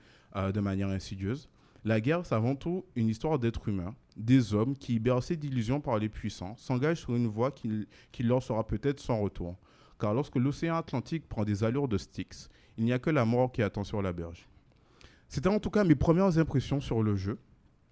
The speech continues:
mais mon expérience de ces jeux, du coup, est assez particulière.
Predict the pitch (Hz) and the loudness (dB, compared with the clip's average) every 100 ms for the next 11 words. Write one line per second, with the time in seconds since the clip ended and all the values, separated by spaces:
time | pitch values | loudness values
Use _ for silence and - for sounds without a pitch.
0 | _ _ - - 131 131 147 - 151 151 | _ _ -4 4 6 6 4 0 -2 0
1 | 185 160 107 - - 175 139 98 120 180 | -2 -2 -4 -4 -2 0 0 0 -4 -4
2 | 107 104 - 156 - - - 110 - 123 | -4 -4 -4 -8 -10 -20 -4 -4 -2 -2
3 | 123 147 117 123 - 98 85 | -2 -2 -2 -4 -12 -10 -10